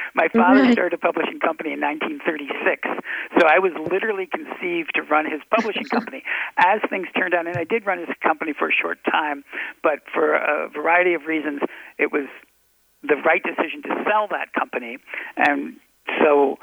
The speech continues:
Speaker 1: I was left without a company, and that made me realize how much I love publishing, 'cause I'd done other things, and I still do other things.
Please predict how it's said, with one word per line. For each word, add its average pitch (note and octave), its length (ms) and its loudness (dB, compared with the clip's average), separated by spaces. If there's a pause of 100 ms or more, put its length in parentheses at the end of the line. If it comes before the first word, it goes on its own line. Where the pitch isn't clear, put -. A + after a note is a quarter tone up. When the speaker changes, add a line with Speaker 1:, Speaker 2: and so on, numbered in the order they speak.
(240)
Speaker 1:
I D3 120 6
was E3 240 4
left D3+ 320 2
without - 1160 -2
a D#3+ 60 -2
company, A#3+ 520 -2 (320)
and D3+ 180 2
that E3 180 2 (400)
made E3+ 300 2
me E3 100 -2
realize F3+ 480 2
how D3+ 380 -4 (200)
much D3+ 360 0
I D#3+ 60 -2
love D3+ 220 -2 (180)
publishing, F#3 400 0
'cause D#3+ 120 -6
I'd A#3+ 160 0
done C4+ 140 -4
other A3 180 -4
things, F3 240 -8
and D#3 80 -6
I E3 80 -8
still - 160 -2
do F3+ 200 0
other C#3+ 160 0
things. D3 200 -6